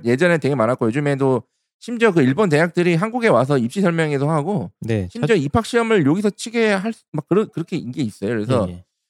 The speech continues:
Speaker 1: 이제 종종 요즘에도 보내시는 분이 계신데, 그냥 뭐 다시 한번 생각해 보시기 바랍니다.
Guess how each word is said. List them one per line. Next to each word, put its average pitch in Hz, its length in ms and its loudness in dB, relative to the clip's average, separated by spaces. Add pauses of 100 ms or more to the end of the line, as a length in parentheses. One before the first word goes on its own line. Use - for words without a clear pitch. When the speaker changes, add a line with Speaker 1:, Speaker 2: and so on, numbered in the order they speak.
(160)
Speaker 1:
이제 131 140 -6 (100)
종종 160 360 2
요즘에도 165 280 2
보내시는 156 400 0
분이 160 160 -4
계신데, 120 600 -6 (500)
그냥 170 300 -2
뭐 117 340 2 (640)
다시 117 160 -2
한번 190 200 2
생각해 160 200 2
보시기 135 200 -2
바랍니다. 101 460 -12